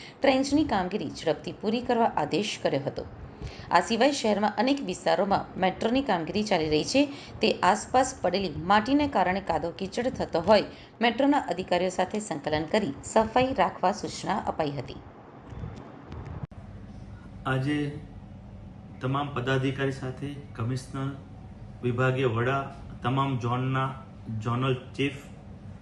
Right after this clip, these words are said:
Speaker 2: અધિકારી શ્રી સાથે આજે, અ, પ્રી મોન્સૂનની મીટિંગ કરવામાં આવી હતી.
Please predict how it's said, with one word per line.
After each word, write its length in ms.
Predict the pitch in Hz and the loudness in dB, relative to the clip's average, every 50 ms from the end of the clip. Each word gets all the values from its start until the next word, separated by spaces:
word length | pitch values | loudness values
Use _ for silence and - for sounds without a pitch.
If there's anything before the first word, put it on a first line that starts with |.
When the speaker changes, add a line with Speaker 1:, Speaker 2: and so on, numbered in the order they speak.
| - - - - - - - - - - | -16 -16 -18 -16 -18 -18 -18 -14 -10 -6
Speaker 2:
અધિકારી 460 | 113 110 127 127 135 139 135 135 139 | -2 0 0 0 2 0 -2 -2 -2
શ્રી 200 | 135 - - 131 | -4 -6 -6 -6
સાથે 360 | 127 - 131 131 - 135 131 | -4 -4 -4 -4 -2 -2 0
આજે, 320 | 127 127 123 135 139 139 - - - - - - - - - - - - - | 0 2 2 0 0 -2 -4 -10 -16 -16 -16 -16 -18 -16 -16 -16 -16 -14 -10
અ, 260 | - 127 120 120 120 | -8 -6 -4 -4 -4
પ્રી 400 | 95 - - - - - 135 147 | -6 -8 -12 -14 -8 -2 -2 0
મોન્સૂનની 840 | 139 135 131 135 135 131 - 143 139 139 139 139 139 143 143 139 - - - - - - - - - - - - - - - - - - - | 0 2 0 0 0 -2 -2 -4 -4 -4 -4 -4 -4 -6 -6 -8 -10 -12 -14 -16 -16 -16 -16 -16 -16 -16 -18 -18 -18 -18 -18 -16 -12 -8 -4
મીટિંગ 400 | 127 123 123 120 - 135 135 131 | -4 -4 -4 -4 -4 -4 -2 2
કરવામાં 380 | 131 127 139 135 135 135 127 | 4 4 4 4 2 2 2
આવી 140 | 127 127 131 | 2 4 2
હતી. 360 | 131 131 - 139 143 147 - | 0 0 -2 -6 -6 -6 -10